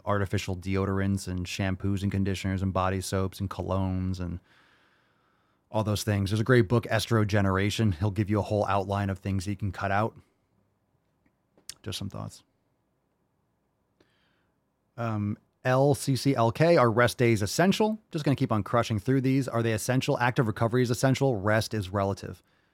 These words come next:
So I would recommend doing things that are going to aid you in repairing properly so you can hit another intense workout in the upcoming nearer future. So the faster that you can, re-,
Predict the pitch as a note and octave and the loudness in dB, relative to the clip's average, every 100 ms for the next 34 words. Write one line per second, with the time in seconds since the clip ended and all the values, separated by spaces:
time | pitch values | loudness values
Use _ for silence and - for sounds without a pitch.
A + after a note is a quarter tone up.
0 | _ _ _ - G#2 G2 F#2 F2+ F2+ G#2 | _ _ _ -4 2 2 2 0 -2 -2
1 | G#2+ G#2 G2+ G#2 G#2 G#2 G2 G2 F#2+ G2 | 0 0 0 0 2 2 2 0 -2 -2
2 | G#2+ G2+ G2+ G#2 G2+ G2 F#2+ G2 G2 G#2 | -2 0 -2 0 -2 0 -2 -2 -4 -4
3 | G#2 G#2 G#2 G2 G2 F#2 F#2+ F#2 F#2 F2+ | -6 -4 -4 -4 -2 -2 -2 -2 -4 -4
4 | - G2 G2 F#2+ G2 F#2+ A2+ A2+ - G2+ | -4 -4 -4 -2 -2 -2 -2 -2 -2 -4
5 | G2+ G2 - G#2 G2 F#2+ F#2 F#2 F#2 F#2 | -4 -4 -4 -4 -2 -2 -4 -6 -6 -8
6 | - - F#2+ F#2+ F#2 F2+ - _ _ _ | -10 -6 -6 -2 -2 -2 -8 _ _ _
7 | _ - G#2 G2 G2 - G2+ F#2 F2+ F#2 | _ -4 -2 -2 -6 -6 -6 -4 -4 -4
8 | F#2 F2+ - F#2+ - - - _ _ _ | -4 -6 -6 -10 -10 -14 -18 _ _ _
9 | _ - G#2+ - A#2+ B2 C#3 A#2 A#2+ A2 | _ -4 -2 0 2 2 2 4 2 2
10 | G#2 G2+ | 0 -2